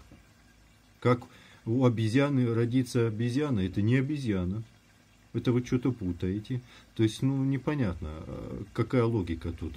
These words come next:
э, работает. Поэтому мы с-, еще раз обращаемся. Э, ш-, хочу подчеркнуть, что, э, слова Христа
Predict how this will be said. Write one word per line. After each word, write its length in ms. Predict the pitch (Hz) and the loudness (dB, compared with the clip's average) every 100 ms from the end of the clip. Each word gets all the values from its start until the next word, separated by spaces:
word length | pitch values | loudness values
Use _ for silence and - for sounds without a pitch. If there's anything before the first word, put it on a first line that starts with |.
| - | -10
э, 280 | 92 85 95 | -6 -4 -2
работает. 520 | 107 87 69 69 67 67 - - - - - - - - - - - - - - - - - | -2 -4 -6 -8 -8 -10 -18 -20 -20 -20 -20 -16 -16 -16 -16 -18 -20 -20 -20 -20 -20 -12 -2
Поэтому 540 | 107 185 214 196 143 | 0 2 2 4 4
мы 340 | 110 117 104 - - | 4 2 0 -2 -4
с-, 200 | 98 120 | -4 -2
еще 320 | 123 - 180 | -2 2 0
раз 220 | 208 - | 0 -2
обращаемся. 880 | 131 123 120 - 78 80 90 185 220 - - - - | 0 0 0 -2 -4 -4 -4 -2 -4 -8 -20 -20 -6
Э, 200 | 95 95 | -2 -2
ш-, 200 | - - - | -4 -10 -2
хочу 300 | 113 - 180 | -2 0 -2
подчеркнуть, 640 | 185 180 185 180 104 80 | -2 0 0 0 -4 -4
что, 540 | - - 87 82 78 - | -8 -6 -4 -4 -6 -10
э, 640 | 101 85 80 80 78 80 - | -8 -6 -6 -8 -10 -10 -10
слова 340 | - 110 185 | -4 0 0
Христа 560 | 185 104 98 - 87 | -2 -4 -4 -4 -4